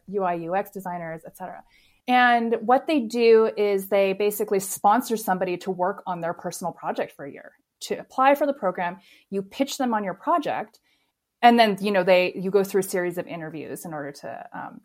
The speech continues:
to win the commission. This past year, <laughs> Adobe changed their format a little bit, um, to, to respond to the pandemic and the way that it had affected freelance artists.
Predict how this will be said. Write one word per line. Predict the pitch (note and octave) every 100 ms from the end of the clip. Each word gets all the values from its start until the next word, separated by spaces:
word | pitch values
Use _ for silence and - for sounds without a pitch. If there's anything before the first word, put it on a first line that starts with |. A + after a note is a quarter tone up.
| _
to | - F#3+
win | E3+ F#3 E3+
the | D#3
commission. | F#3 D#3+ - - - _ _ _ _ _ _ _ _ -
This | A#3+ -
past | E4 F#4+ - -
year, | G#3+ E3 G3 - - - -
<laughs> | _ _ -
Adobe | A#3+ B3 B3+
changed | - B3 A3+
their | A#3 -
format | C4+ C4 A3+ G3
a |
little | F#3+ F#3
bit, | F3+ - - - - -
um, | - A#3 A3 G#3 - - -
to, | A#3+ A3 G#3+ G#3 - _ _ - G3+ -
to | - G#3+
respond | F#3+ G3+ - A3+ A#3 A#3 A#3
to | G#3
the | G3
pandemic | G3 F3+ G3 G#3 F3 F#3+
and | F3+
the | E3+
way | F3 F3
that | F3+ F3 -
it | - - -
had | F3+ E3+ E3 _ _ _ _ -
affected | G3 - G#3 G3 - F#3+ F#3 F#3
freelance | - F#3 F3 D#3+
artists. | E3+ E3+ F4 - -